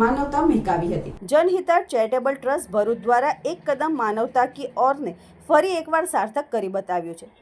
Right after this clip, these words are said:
જરૂરિયાતમંદ લોકોને મદદરૂપ થવા હંમેશા અગ્રેસર રહેતી સંસ્થા દ્વારા ગત તારીખ બાવીસ બે બે હજાર પચીસના રોજ શક્તિનાથ વિસ્તારમાં આવેલ સરકારી ક્વાર્ટર્સ પાસેના ઝૂંપડાઓમાં અચાનક આગ ફાટી નીકળી હતી,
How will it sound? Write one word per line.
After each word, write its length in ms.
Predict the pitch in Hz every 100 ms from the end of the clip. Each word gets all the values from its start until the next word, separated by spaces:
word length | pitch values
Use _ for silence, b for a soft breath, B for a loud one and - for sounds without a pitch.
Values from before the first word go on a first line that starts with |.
| 185
જરૂરિયાતમંદ 760 | 240 240 247 277 277 302 311
લોકોને 420 | 285 226 226 262 285
મદદરૂપ 520 | 254 190 220 220 247
થવા 260 | - 220 262
હંમેશા 480 | 247 214 262 269 -
અગ્રેસર 420 | 220 208 208 214 233
રહેતી 300 | 214 208 262
સંસ્થા 420 | 269 208 190 196
દ્વારા 320 | 185 262 233 156 B B B
ગત 180 | 220 330 -
તારીખ 300 | 320 359 330
બાવીસ 380 | 214 208 294 285
બે 140 | 285
બે 140 | 285 247
હજાર 220 | 247 233
પચીસના 540 | 226 208 277 311 302 240
રોજ 180 | 226
શક્તિનાથ 560 | 226 214 214 277 294 311
વિસ્તારમાં 520 | 220 214 240 233 214
આવેલ 200 | 202 240 277
સરકારી 500 | 208 196 262 277 339
ક્વાર્ટર્સ 400 | 262 196 208 220
પાસેના 460 | 220 202 233 233 269
ઝૂંપડાઓમાં 640 | 233 - 202 214 269 185 B B B
અચાનક 480 | 262 269 330 339 359
આગ 160 | 233 233
ફાટી 300 | 208 196 185
નીકળી 280 | 175 180 190
હતી, 200 | -